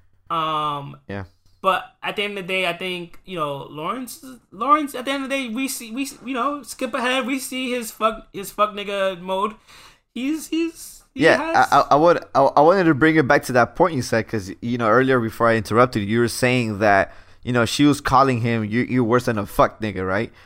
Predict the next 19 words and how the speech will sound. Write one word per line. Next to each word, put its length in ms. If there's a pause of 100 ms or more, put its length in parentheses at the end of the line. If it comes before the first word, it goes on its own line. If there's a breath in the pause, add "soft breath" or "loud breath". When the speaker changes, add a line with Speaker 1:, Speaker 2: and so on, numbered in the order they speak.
(280 soft breath)
Speaker 2:
So 260
it's 140
kinda 220
like, 300 (120)
what 300
I 100
wanna 300
ask 340
you 80
now, 280 (220)
right, 300 (400)
is 420
what 360
do 60
you 240
feel? 540
'Cause 200
he's, 160
he, 200